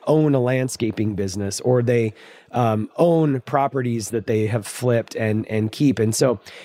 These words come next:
even if you're a W two employee and you're listening to this,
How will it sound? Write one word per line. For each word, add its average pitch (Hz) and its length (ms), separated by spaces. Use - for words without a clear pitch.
even 240 320
if 226 160
you're 170 160
a 143 60
W 139 340
two 139 240
employee 131 480
and 110 100
you're 104 120
listening 143 480
to 156 140
this, 160 380